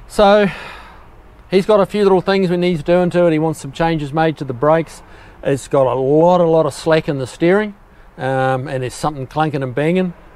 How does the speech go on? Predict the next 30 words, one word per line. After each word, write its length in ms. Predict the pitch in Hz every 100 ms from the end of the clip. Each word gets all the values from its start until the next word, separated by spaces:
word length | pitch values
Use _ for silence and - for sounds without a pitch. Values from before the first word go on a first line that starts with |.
| - - - 123
Not 200 | 127 127
good. 280 | 139 175 170 - - - -
Uh, 440 | - 135 135 135 -
so 180 | -
we 80 | 135
got 160 | 135 131
some 140 | 127
issues 380 | 156 - 147 127
there. 420 | 160 170 170 165 - - - - - -
And, 360 | 131 127 131
uh, 400 | 131 131 131 131
he, 280 | 131 104 139
the 180 | - 127
tuning's 580 | - 170 165 160 151 135
not 240 | 147 147
quite 300 | - 151 156
where 140 | 156 143
it 60 |
needs 280 | 143 147 -
to 80 | 139
be. 260 | 139 175 190 - - - -
So 380 | - 156 156 160
we're 280 | 170 175 202
gonna 400 | 185 180 175 175
get 160 | 165
it 60 | 180
up 120 | 180
in 60 | 190
the 160 | 165
air, 180 | 175 175